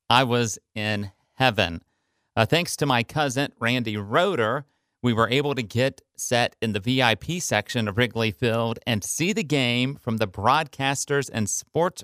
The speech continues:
writers' point of view. At the time, my cousin Randy was a trainer for one of the Cubs farm teams,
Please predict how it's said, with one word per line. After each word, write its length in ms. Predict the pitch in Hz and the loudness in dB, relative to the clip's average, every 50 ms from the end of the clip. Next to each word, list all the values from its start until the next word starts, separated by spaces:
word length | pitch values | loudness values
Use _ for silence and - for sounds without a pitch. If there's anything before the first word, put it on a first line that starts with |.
| _ - | _ -6
writers' 480 | - 104 101 101 95 101 113 110 104 - | 0 2 4 4 4 2 0 0 0 -4
point 380 | - - - 147 147 151 - - | -8 -2 0 0 0 0 -2 -2
of 200 | - 120 107 95 | -2 -2 -2 -2
view. 500 | - 113 123 143 139 107 87 - - - _ _ _ _ _ _ _ _ _ _ _ _ _ _ _ _ _ _ _ _ _ _ - | -4 -2 0 0 0 0 -2 -4 -8 -14 _ _ _ _ _ _ _ _ _ _ _ _ _ _ _ _ _ _ _ _ _ _ 0
At 140 | 120 113 - | 0 2 2
the 40 | |
time, 340 | 113 - 143 156 165 165 156 | 0 2 2 2 2 2 0
my 120 | 131 117 110 | 0 -2 -2
cousin 320 | - - 139 135 120 123 | 0 0 0 0 0 -2
Randy 360 | - 120 123 135 131 123 127 110 | -2 0 0 0 0 -2 -2 -2
was 160 | 107 104 104 | -2 -2 -2
a 60 | 98 | -4
trainer 580 | - - - 131 131 131 127 127 131 131 - - | -4 -2 -2 0 0 2 2 2 0 0 -2 -2
for 140 | - 123 110 | -2 -2 0
one 160 | 107 117 113 | 0 0 -2
of 60 | 110 101 | -2 -2
the 80 | 101 | -4
Cubs 400 | - - 123 123 117 104 - - _ - - | -4 0 0 0 0 0 -4 -10 _ -6 -2
farm 300 | 120 127 135 131 123 117 | 0 0 2 0 0 -2
teams, 580 | - 123 107 98 95 92 95 107 117 - - | -2 -2 -2 -2 -2 -4 -4 -4 -4 -4 -6